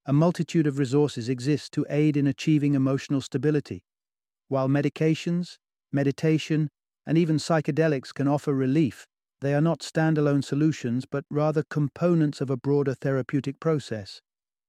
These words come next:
Dialectical behavior therapy, D B T, for instance, offers a structured approach to understanding and managing emotions,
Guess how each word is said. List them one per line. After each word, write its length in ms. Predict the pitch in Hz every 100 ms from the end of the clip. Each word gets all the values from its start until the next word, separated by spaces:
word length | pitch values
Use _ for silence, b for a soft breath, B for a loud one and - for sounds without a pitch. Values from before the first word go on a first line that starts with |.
| _ -
Dialectical 840 | 131 143 147 156 - 139 - 135
behavior 560 | 123 131 127 156 135 127
therapy, 640 | - 120 110 - 113 123 _ _ -
D 160 | 135
B 220 | 131 135 123
T, 420 | - 143 117 101 _ _
for 200 | 131 120
instance, 500 | 104 - 113 127 - _ _ -
offers 400 | 143 135 147 147
a 60 |
structured 480 | 135 - 151 - 143
approach 480 | 143 - 147 123 -
to 160 | - 127
understanding 680 | 135 135 - 139 135 131
and 160 | 131 123
managing 460 | 131 131 123 131 127
emotions, 640 | 127 135 131 120 117 123